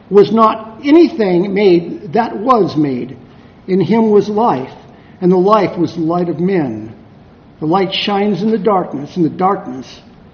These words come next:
cannot overcome it." Jesus made all things. Even in the Old Testament, if you were against God's will, you're Antichrist. You're anti-God. In chapter one,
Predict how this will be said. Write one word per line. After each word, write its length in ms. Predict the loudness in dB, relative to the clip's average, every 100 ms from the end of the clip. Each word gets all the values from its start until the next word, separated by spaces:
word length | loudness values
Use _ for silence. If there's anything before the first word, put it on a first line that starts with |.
| -20
cannot 500 | -4 0 0 -2 -6
overcome 480 | -6 -6 -8 -8 -8
it." 120 | -8 -16 -20 -20 -20 -20 -20 -20 -20 -6
Jesus 320 | -4 -4 -4
made 220 | -4 -2
all 160 | -2 -4
things. 580 | -4 -4 -4 -8 -16 -20 -20 -20 -10
Even 240 | -4 0 2
in 160 | 0
the 120 | 0
Old 220 | 0 -2 -4
Testament, 540 | -6 -6 -6 -6 -8 -14 -20 -14
if 160 | -12 -6
you 240 | 0 0
were 80 | 0
against 320 | -2 -4 -4
God's 340 | -2 -2 -2 -4
will, 460 | -2 -2 -2 -6 -12 -20 -20 -20 -6
you're 140 | -4
Antichrist. 680 | -2 -2 -2 -4 -14 -16 -20 -20 -20 -20 -20 -20 -16 -4
You're 180 | -4 -2
anti-God. 800 | -4 -4 -4 -4 -6 -6 -12 -20 -20 -20 -20 -20 -20 -20 -20 -20 -20 -20 -20 -20 -20 -20 -20 -20 -20 -20 -20 -20 -4
In 100 | -2
chapter 420 | 0 0 0 -2
one, 580 | -2 0 2 2 0 -4